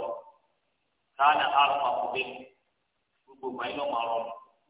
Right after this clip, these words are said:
Ní tó ti jẹ sàárì láago mẹ́ta o. Àbẹ́ tó jẹ láago méjì o. Ẹ ò ní ìgbéra ọtí ní láńbẹ́rẹ́ bá. Tí wọ́n fi fi di aago mẹ́rin, à, ó náà mọ̀ pé,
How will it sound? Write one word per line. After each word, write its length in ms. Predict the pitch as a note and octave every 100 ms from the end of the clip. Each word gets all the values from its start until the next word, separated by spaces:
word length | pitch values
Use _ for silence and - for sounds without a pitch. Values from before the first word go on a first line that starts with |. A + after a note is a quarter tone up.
| _ _ _ _ _
Ní 120 | B2+
tó 120 | B2+
ti 120 | C#3 D3
jẹ 120 | D3
sàárì 260 | B2 A2 A#2+
láago 220 | B2+ B2
mẹ́ta 300 | B2 - -
o. 120 | - - - - _ _ _ _ _ _ -
Àbẹ́ 180 | C#3+ C#3+
tó 120 | D3+
jẹ 160 | D3 D3
láago 260 | C#3 C3+ -
méjì 320 | D3+ D3+ -
o. 120 | G3 D#2+ - - _ _ _ -
Ẹ 40 |
ò 100 | C#3+ C3+
ní 100 | -
ìgbéra 260 | C#3+ C3+
ọtí 180 | C#3+ -
ní 100 | F#3+
láńbẹ́rẹ́ 480 | G3+ G#3 G3+ G3+ -
bá. 120 | D3+ - - - - - _ _ _ _ _ _ _ _ _ _ _ _ _ _ _
Tí 140 | -
wọ́n 140 | F3
fi 120 | E3+ D#3
fi 120 | C#3+ C#3 C#3+
di 120 | C#3 C#3+
aago 260 | C3 C3+ -
mẹ́rin, 360 | D3 D3 - - - - _ _ _ -
à, 120 | C3+ - - - - - - - _ _ _ - _ _ -
ó 20 |
náà 180 | D#3 E3
mọ̀ 180 | D#3 C#3+ -
pé, 160 | C3+